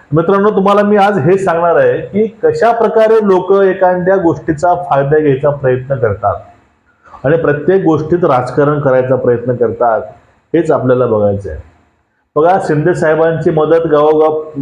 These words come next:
अ, जात होती, त्यावेळेस त्यांनी, अ, त्यांच्या विरोधामध्ये लोक उठले आणि बोलले की हे त्यांचे बॅनर लावून हेल्प करतात, मदत करतात.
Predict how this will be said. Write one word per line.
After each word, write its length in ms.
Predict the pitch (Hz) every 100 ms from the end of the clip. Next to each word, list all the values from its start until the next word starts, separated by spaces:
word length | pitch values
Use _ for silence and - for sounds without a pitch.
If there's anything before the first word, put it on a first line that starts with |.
| 131
अ, 260 | 123 123
जात 240 | 123 139 -
होती, 440 | 139 139 143 143 - _ _
त्यावेळेस 420 | 131 131 147 151
त्यांनी, 640 | 147 139 143 151 156 156 - - - 120
अ, 160 | 127
त्यांच्या 400 | 131 139 143 165
विरोधामध्ये 880 | 156 151 165 180 175 165 139 131 127
लोक 200 | 147 147
उठले 360 | 151 147 151 147
आणि 120 | 151
बोलले 380 | 143 143 143 143
की 120 | 147
हे 500 | 131 143 135 123 143 - - _ -
त्यांचे 280 | 127 127
बॅनर 360 | 147 127 117 135
लावून 520 | 135 131 123 139 143 117 117 - _ _ _ 131
हेल्प 260 | 131 131
करतात, 360 | 127 123 113 123
मदत 260 | 110 120 123
करतात. 360 | 120 107 113 117